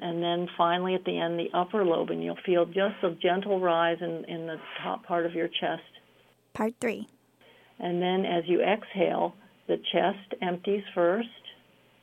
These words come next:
Speaker 1: and then the lower, as the lower lobe begins to exhale,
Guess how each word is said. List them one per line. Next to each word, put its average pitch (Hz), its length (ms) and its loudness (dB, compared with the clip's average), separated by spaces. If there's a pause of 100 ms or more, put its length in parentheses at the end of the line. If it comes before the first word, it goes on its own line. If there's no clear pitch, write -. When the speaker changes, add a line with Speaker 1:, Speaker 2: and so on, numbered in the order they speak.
(560)
Speaker 1:
and 170 240 0
then 180 480 2 (720)
the 170 80 4
lower, 175 560 8
as 170 200 4
the 175 80 2
lower 185 640 4 (100)
lobe 165 560 2
begins 175 520 -2 (760)
to 180 80 0
exhale, 165 760 0